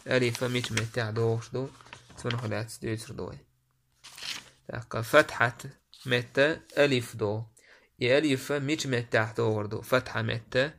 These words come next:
تون خلات دي تر دو وي. قال المؤلف رحمه الله تعالى، مؤلف سأل الله كان يتنبول تنخ. وأما الألف فتكون علامة للنصب في الأسماء الخمسة.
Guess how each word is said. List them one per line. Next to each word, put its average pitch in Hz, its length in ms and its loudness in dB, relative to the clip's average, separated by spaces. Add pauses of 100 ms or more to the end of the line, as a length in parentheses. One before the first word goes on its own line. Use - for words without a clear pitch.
(460)
تون 127 160 -2
خلات 113 440 -2
دي 101 100 -8
تر - 180 -12
دو - 140 -14
وي. - 80 -16 (920)
قال 151 220 10
المؤلف 131 640 4
رحمه 120 540 2
الله 113 360 0
تعالى، 117 600 0 (300)
مؤلف 131 400 4
سأل 127 400 2
الله 117 420 2
كان 117 180 -2
يتنبول 113 580 -2
تنخ. 127 300 -4 (800)
وأما 143 500 6
الألف 135 540 4 (220)
فتكون 131 760 0
علامة 127 640 8
للنصب 120 840 2
في - 120 -4
الأسماء 120 520 2
الخمسة. 113 600 -4